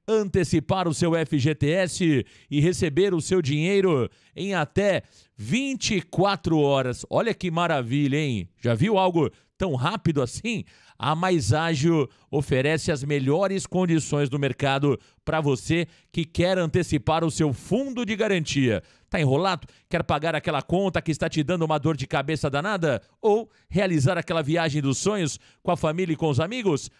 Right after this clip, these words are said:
Mais Ágil é a parceira ideal pra você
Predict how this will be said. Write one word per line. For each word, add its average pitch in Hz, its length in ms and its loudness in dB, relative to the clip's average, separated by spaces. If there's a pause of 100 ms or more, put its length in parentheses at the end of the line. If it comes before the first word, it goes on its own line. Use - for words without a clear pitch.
(140)
Mais 175 720 0
Ágil 202 600 0 (220)
é 196 100 0
a 180 80 2
parceira 156 1080 0 (260)
ideal 151 600 2
pra 151 200 -2
você 139 580 0